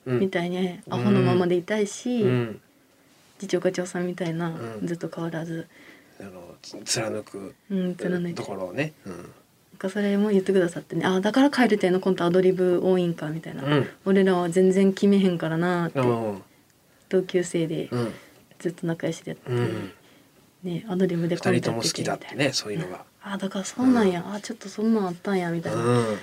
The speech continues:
Speaker 1: てくださって。
Speaker 2: 共通項あって嬉しい、嬉しいですよね、なんかね。
Speaker 1: うん。
Speaker 2: うん。
Speaker 1: ちょっといいせ-、かっこいい先輩になりたいな。
Speaker 2: ああ。
Speaker 1: なれるかな？
Speaker 2: え、なれるよ、なれるよ。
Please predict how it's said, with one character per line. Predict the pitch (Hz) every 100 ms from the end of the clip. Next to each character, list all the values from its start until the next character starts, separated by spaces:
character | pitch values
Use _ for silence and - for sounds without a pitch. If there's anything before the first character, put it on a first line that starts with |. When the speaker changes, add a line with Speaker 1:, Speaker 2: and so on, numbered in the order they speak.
| - - _ _ _
Speaker 1:
て | 175
く | 165
だ | 160
さ | -
っ |
て。 | 165 -
Speaker 2:
共 | 139 143
通 | - 143
項 | 127 95
あ | 92
っ |
て | -
嬉 | 104 127
し | - 120
い、 | - -
嬉 | 127 131
し | - 123
い | 101
で | -
す |
よ | -
ね、 | 95
な | 87
ん |
か | -
ね。 | - 175 165 156 _ -
Speaker 1:
う |
ん。 |
Speaker 2:
う | 90
ん。 | - _ _ _ _ _ - - - - - - - - - - - _ _ - - - - - _ - _ _ -
Speaker 1:
ち | -
ょ |
っ |
と | -
い | 226
い |
せ-、 | 233 214
か | -
っ |
こ | -
い | 247
い |
先 | 254
輩 | 196
に | 185
な | 175
り | 175
た | 180
い |
な。 | 170
Speaker 2:
あ | - 110 104 104 101 98 113 _ -
あ。 |
Speaker 1:
な | 131
れ |
る | 143
か |
な？ |
Speaker 2:
え、 |
な | 175
れ | 220
る | 165
よ、 |
な | 165 147
れ | 247
る | 247
よ。 | 160 104